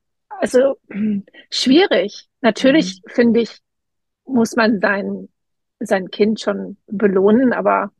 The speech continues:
Speaker 1: aber ich glaube, da denken wir jetzt auch ein bisschen um. Also meine Kinder werden zum Beispiel belohnt dafür, dass sie hart arbeiten oder dranbleiben oder, ähm, Sachen tun, die ihnen schwerfallen. Ähm, und ich finde, das müsste man viel mehr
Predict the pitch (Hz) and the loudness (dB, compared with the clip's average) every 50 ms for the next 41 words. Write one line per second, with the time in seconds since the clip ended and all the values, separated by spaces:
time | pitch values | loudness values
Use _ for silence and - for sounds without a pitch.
0 | _ _ _ _ - - 202 202 196 - - 202 190 196 202 180 151 180 185 196 | _ _ _ _ -6 -4 -2 -2 -2 0 0 0 2 2 2 2 2 2 0 -2
1 | - 214 190 190 - - 180 185 202 196 180 - - - - 196 220 220 196 143 | -4 -6 -6 -6 -6 -8 -12 -10 -10 -10 -10 -10 -10 -6 -2 -2 0 0 0 -2
2 | 175 190 185 190 185 175 202 214 214 - - 220 208 208 185 202 196 185 - 247 | -2 -2 -2 -2 -2 -2 -2 -4 -4 -4 -4 -4 -2 -2 -2 -2 -4 -4 -6 -6
3 | 190 190 - - - 196 196 196 202 208 208 - - 190 - - 214 202 196 - | -6 -6 -6 -6 -10 -6 -2 0 0 0 0 -2 -6 -6 -6 -4 -4 -4 -4 -4
4 | _ _ _ _ _ _ _ _ _ - 247 - - 208 175 - 170 170 - - | _ _ _ _ _ _ _ _ _ -4 -4 -4 -2 -2 -2 -2 -2 -2 -2 0
5 | 190 233 220 214 185 180 - - 190 190 180 - - 175 180 - 180 175 170 170 | 0 0 0 0 -2 -4 -4 -8 -12 -12 -12 -10 -8 -8 -6 -4 -2 -2 -2 -2
6 | 170 170 - _ _ _ _ _ - - - 202 214 262 262 208 190 175 175 175 | -4 -6 -10 _ _ _ _ _ -8 -4 -2 -2 0 0 0 0 2 0 0 0
7 | 170 202 190 175 170 - - 190 190 190 196 185 180 175 185 180 196 - _ _ | -2 -4 -6 -8 -10 -8 -6 -6 -4 -2 -2 0 0 -2 -4 -6 -8 -12 _ _
8 | _ _ _ _ - 220 202 196 202 196 196 - 202 - - 202 - - 233 226 | _ _ _ _ -4 -2 -2 -2 -2 -4 -2 -2 -2 -2 -2 -6 -6 -4 -4 -2
9 | 208 214 190 196 - - - - 233 277 269 - - 202 202 208 175 202 185 208 | -2 -2 -4 -4 -6 -6 -2 0 0 0 0 -2 -4 -6 -4 -4 -4 -6 -6 -6
10 | 208 202 _ _ _ _ _ _ _ _ - 247 214 220 214 208 - - - - | -8 -10 _ _ _ _ _ _ _ _ -6 -4 -2 -2 -2 -4 -6 -6 -6 -4
11 | 220 214 214 - - 277 226 - - - 208 240 220 - - 220 226 208 208 208 | -2 -2 -2 -2 0 0 -2 -2 -2 -6 -6 -6 -6 -6 -2 0 2 2 2 2
12 | 208 202 208 202 | 0 0 -2 -4